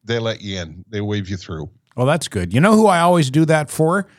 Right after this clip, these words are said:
Speaker 2: Tractor trailers. When I see a tractor trailer on a major expressway, especially if there's heavy traffic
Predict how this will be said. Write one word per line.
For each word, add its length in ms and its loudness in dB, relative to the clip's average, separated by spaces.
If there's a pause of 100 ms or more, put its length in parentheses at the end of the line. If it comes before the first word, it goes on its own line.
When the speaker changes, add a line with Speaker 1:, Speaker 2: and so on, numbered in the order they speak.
(420)
Speaker 2:
Tractor 400 2
trailers. 600 0
When 120 2
I 120 4
see 200 -2
a 40 0
tractor 420 2
trailer 460 2
on 100 2
a 40 0
major 400 4
expressway, 720 0
especially 640 0
if 160 0
there's 240 0
heavy 260 0
traffic 560 0